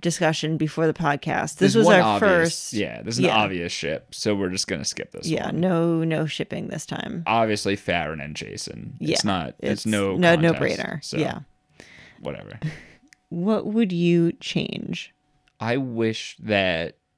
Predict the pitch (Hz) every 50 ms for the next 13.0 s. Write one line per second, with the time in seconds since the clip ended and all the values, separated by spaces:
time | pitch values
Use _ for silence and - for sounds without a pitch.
0 | _ _ _ - 117 110 113 110 110 104 101 101 95 95 101 - - 104 92 -
1 | 92 92 92 87 87 95 98 92 110 87 82 85 85 87 82 - 110 113 104 110
2 | 110 - - 117 117 110 104 104 101 95 85 80 82 82 101 104 101 92 92 98
3 | 98 87 87 92 87 82 - - 98 104 - - - 90 76 - - 64 60 58
4 | 53 53 - - - - - 85 107 107 - 113 110 113 101 95 92 87 87 87
5 | 80 76 - - - 71 - - 65 58 - - 58 58 57 52 - - _ _
6 | _ _ _ _ _ _ _ _ _ - 107 110 107 98 95 - - 104 92 90
7 | 92 85 - 90 87 82 101 95 90 90 - - - 95 95 85 80 - - -
8 | 62 58 - - - - _ _ - - 107 104 95 92 98 95 - _ - -
9 | 113 113 120 120 117 107 101 101 101 101 101 - - 98 98 95 92 95 104 98
10 | 92 90 87 82 80 69 58 64 85 95 - 92 62 55 50 60 67 60 57 65
11 | - _ _ _ _ _ _ _ _ _ _ _ - 95 107 104 - 104 101 107
12 | 95 92 87 78 87 - - 69 65 - - 67 - - 58 64 71 - -